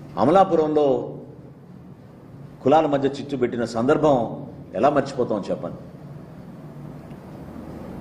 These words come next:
సహచార మంత్రివర్యులు ఆ రోజున విశ్వరూప్ గారి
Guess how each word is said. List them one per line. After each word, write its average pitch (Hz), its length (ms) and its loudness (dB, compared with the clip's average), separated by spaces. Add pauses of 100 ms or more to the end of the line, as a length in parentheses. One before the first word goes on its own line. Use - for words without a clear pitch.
(200)
సహచార 175 560 6
మంత్రివర్యులు 165 640 4 (1040)
ఆ 113 100 6
రోజున 160 280 6
విశ్వరూప్ 139 640 2
గారి 139 360 4